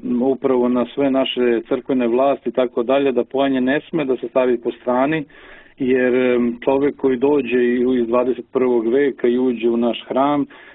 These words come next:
koji je bukvalno onako izgubljen i u vremenu i prostoru i u nekoj svojoj muci kada uđe u hram, jer ne ulaze, nažalost, tek tako ljudi u hramove bez neke muke, pogotovo kod nas Srba. E,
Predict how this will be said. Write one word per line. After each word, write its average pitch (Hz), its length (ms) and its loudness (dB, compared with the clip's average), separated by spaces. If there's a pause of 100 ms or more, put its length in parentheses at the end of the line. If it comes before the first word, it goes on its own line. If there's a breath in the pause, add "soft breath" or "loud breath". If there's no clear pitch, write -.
(200 loud breath)
koji 131 180 2
je 123 260 2
bukvalno 127 560 -2
onako 123 340 0
izgubljen 123 540 0
i 123 40 0
u 120 60 0
vremenu 127 380 0
i 117 60 0
prostoru 135 560 0
i 131 80 2
u 123 80 2
nekoj 123 340 -2
svojoj 131 220 2
muci 147 360 0
kada 123 280 0
uđe 123 340 0
u 117 40 0
hram, 127 340 0
jer 117 100 0
ne 120 120 0
ulaze, 123 440 0
nažalost, 120 580 0
tek 127 180 -2
tako 120 340 0 (400 loud breath)
ljudi 127 340 0
u 117 40 0
hramove 123 520 0
bez 110 200 -2
neke 123 340 -2
muke, 139 540 -2
pogotovo 123 460 0
kod 120 240 -4
nas 120 260 0
Srba. 160 360 2
E, - 20 -14